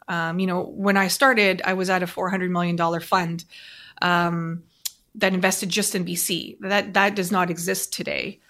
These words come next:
Uh, in total, I think last year, four hundred and forty million went into B C, um, out of the,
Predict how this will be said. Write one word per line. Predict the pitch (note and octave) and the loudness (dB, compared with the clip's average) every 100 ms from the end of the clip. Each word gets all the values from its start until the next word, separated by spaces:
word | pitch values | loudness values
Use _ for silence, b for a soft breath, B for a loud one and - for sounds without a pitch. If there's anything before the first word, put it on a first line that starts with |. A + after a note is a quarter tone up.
| B B - | B B -4
Uh, | F#3 E3+ | 0 2
in | - F3+ | 0 -2
total, | - B3 C#4+ A3 D#3 - | -2 0 4 4 2 -2
I | F3+ F3 | -6 -4
think | F#3+ F3 - | -4 -6 -2
last | F#3 F3+ - - | 0 0 0 -2
year, | F3+ F3 | -2 -2
four | F3 - - F#3 F#3+ | -6 -14 -6 -4 -2
hundred | F#3 F3 | -2 -4
and | E3+ | -6
forty | - F3+ F3+ | -6 -4 -2
million | F3 E3+ E3+ D#3+ E3 | 0 -2 -2 -6 -6
went | E3 D#3+ | -8 -8
into | D#3+ - D#3+ - - | -10 -12 -12 -16 -12
B | F3 | -8
C, | F3 - D3+ E3+ B B B B B | -6 -8 -10 -12 B B B B B
um, | - E3+ E3+ | -4 -2 -2
out | F3+ F3 | -2 -2
of | E3+ | -2
the, | E3+ E3+ E3 | -4 -4 -6